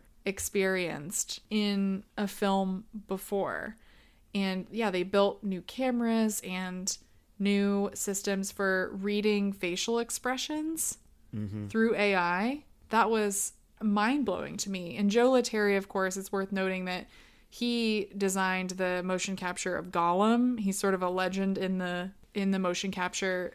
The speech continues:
Speaker 1: space. So I think having him here on the team was really important, and it showed. But yeah, it's, it's a behemoth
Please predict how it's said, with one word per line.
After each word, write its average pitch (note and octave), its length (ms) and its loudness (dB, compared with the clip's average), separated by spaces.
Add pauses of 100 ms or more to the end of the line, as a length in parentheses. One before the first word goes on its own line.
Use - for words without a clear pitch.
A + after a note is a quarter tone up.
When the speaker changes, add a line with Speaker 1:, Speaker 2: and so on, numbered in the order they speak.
Speaker 1:
space. F3 640 -2
So F#3 380 -2
I F#3+ 60 -6
think G3 220 -2
having F#3 360 0
him F#3 240 -4
here F#3 480 -4 (420)
on F#3 200 2
the F#3 80 -2
team F#3 600 -2 (300)
was G3+ 220 4
really F#3+ 300 2
important, F#3 500 0
and G3+ 100 0
it - 80 -4
showed. F#3+ 440 0
But E3+ 240 -2 (640)
yeah, F3+ 300 2
it's, - 380 -4
it's G3+ 220 -2
a F#3+ 240 -2 (160)
behemoth G3 960 0